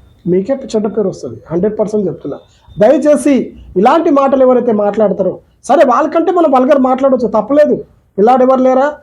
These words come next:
బా-, కోప్పడడం, భార్య భర్తల మధ్య గొడవ పడడం అది కామన్. But ఏంది, మీరు ఎప్పుడు గొడవ పడాలి? పిల్లలు లేనప్పుడు గొడవ పడండి. వాళ్ళ పిల్లలు ఉన్నప్పుడు మీరు గొడవ పడుతుంటే, వాళ్ళు మాట్లాడుతుంటే వాళ్ళు ఏం చెప్తారు? మీరు ఎగ్జాంపుల్ చెప్తాండి. భార్య భర్తలు గొడవ పడతారు,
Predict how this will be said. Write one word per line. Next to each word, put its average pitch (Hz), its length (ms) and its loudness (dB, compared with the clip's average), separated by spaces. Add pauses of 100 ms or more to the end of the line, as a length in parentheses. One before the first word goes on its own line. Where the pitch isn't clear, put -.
(300)
బా-, 202 240 2 (320)
కోప్పడడం, 294 480 2
భార్య 226 220 2
భర్తల 254 260 0
మధ్య 254 200 0
గొడవ 190 420 0
పడడం 254 280 -2
అది 240 120 -2
కామన్. 208 360 -2 (400)
But 254 180 4
ఏంది, 349 440 4 (420)
మీరు 214 140 2
ఎప్పుడు 233 240 2
గొడవ 294 240 4
పడాలి? 285 380 0 (380)
పిల్లలు 220 200 2
లేనప్పుడు 254 360 0
గొడవ 202 180 2
పడండి. 135 340 -8 (1160)
వాళ్ళ 226 160 2 (500)
పిల్లలు 339 260 4
ఉన్నప్పుడు 302 380 2
మీరు 294 180 2
గొడవ 214 280 4
పడుతుంటే, 254 320 2
వాళ్ళు 208 140 0
మాట్లాడుతుంటే 247 540 -2
వాళ్ళు 226 180 0
ఏం 254 160 -2
చెప్తారు? 254 240 -4
మీరు 214 140 0
ఎగ్జాంపుల్ 220 400 -2
చెప్తాండి. 190 400 -4 (300)
భార్య 226 220 2
భర్తలు 254 260 0
గొడవ 226 220 2
పడతారు, 196 380 -4